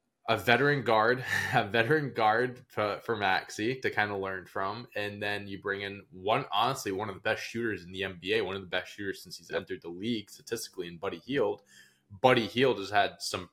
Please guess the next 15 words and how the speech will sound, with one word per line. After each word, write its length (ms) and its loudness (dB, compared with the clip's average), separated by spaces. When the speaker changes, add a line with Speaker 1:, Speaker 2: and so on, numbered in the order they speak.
Speaker 1:
pretty 560 0
fucking 280 -2
incredible 500 -2
games 360 -4
for 100 -10
the 80 -6
Sixers. 380 -8
I'm 80 -12
pretty 240 -4
sure 160 -6
he's 140 -6
had 160 -8
twenty 520 -12
points 320 -4
in 120 -12